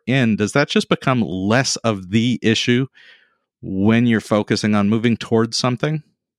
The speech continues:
And when do you find, "No, we need to pause because of our racial diversity and deal with some of these things"?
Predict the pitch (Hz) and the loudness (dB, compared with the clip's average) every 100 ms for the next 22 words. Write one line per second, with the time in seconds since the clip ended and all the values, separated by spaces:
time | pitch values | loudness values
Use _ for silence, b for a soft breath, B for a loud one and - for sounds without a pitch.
0 | _ _ - 117 104 101 101 110 127 131 | _ _ 0 2 2 -4 -6 0 2 2
1 | 131 123 120 110 113 117 120 113 - B | -2 0 0 0 0 0 0 -2 -8 B
2 | B - 113 117 120 117 101 - 151 151 | B -2 0 2 2 0 -2 -2 -2 -2
3 | 82 92 98 - _ _ - 110 104 - | 0 0 0 -6 _ _ -18 -4 -4 0
4 | 127 143 113 98 92 95 - 95 92 95 | -2 0 0 0 2 0 -2 -6 0 0
5 | - 92 92 - B B B B _ _ | 0 -2 -2 -6 B B B B _ _
6 | - 107 98 107 98 87 - 92 87 82 | 0 2 2 2 2 0 -2 -2 -2 -6
7 | 85 - 85 - - - | -8 -6 -8 -8 -16 -18